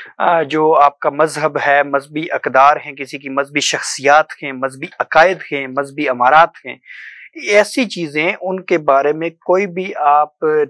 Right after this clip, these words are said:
तौहीन आमेज अल्फाज इस्तेमाल करना, मजहबी फीलिंग्स को डैमेज करना, किसी की, अ, जो, अ, रिलीजियस फीलिंग के साथ साथ ये है, उसका बिलीफ है, उसका अकीदा है, उसको हिट करना,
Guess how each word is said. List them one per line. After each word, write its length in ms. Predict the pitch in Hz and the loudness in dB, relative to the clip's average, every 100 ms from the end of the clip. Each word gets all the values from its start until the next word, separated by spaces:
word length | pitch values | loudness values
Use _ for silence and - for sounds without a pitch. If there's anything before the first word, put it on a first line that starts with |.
| - | -2
तौहीन 400 | 139 117 143 180 | -4 -2 -6 -4
आमेज 480 | 165 143 147 147 _ - | -4 -2 -2 -4 _ -6
अल्फाज 420 | 123 135 147 165 | -2 2 2 2
इस्तेमाल 420 | 170 180 175 170 | -10 -4 0 0
करना, 520 | 165 175 170 165 - _ _ - _ 147 | -2 -6 -6 -10 -14 _ _ -20 _ -4
मजहबी 420 | 147 170 160 170 | -2 -2 -6 -10
फीलिंग्स 640 | - - 175 185 208 160 | -8 -4 -2 -2 -2 -6
को 180 | - 156 | -4 -2
डैमेज 420 | 120 147 185 190 | 0 0 0 0
करना, 480 | 196 170 175 165 156 - - _ - | 0 0 -2 -6 -8 -16 -20 _ -10
किसी 300 | 185 196 160 | -8 -8 -8
की, 420 | 190 185 180 180 | -8 -6 -4 -4
अ, 280 | - 147 135 | -2 -2 -2
जो, 540 | 135 151 147 139 139 139 - - | -2 2 4 4 0 -4 -14 -6
अ, 140 | 156 143 | -2 -2
रिलीजियस 540 | 151 160 160 185 - | -2 -6 -4 -4 -2
फीलिंग 300 | 156 147 165 | -4 -4 -6
के 240 | 156 - 156 | -8 -4 -2
साथ 240 | - 151 | 2 2
साथ 280 | - - 156 - | 2 0 0 -2
ये 140 | 160 160 | -4 -2
है, 80 | |
उसका 320 | 160 151 - 143 | -2 -6 -6 -6
बिलीफ 640 | 131 139 165 180 - 165 | -4 -6 -4 -6 -4 -2
है, 140 | 151 | 0
उसका 280 | 143 - 151 | -2 -2 0
अकीदा 400 | 139 156 156 170 | 0 -4 0 2
है, 100 | 160 | 2
उसको 380 | - 185 - 196 | -2 -4 0 0
हिट 260 | 135 139 | 0 -6
करना, 400 | - 151 147 151 | -2 -2 0 -2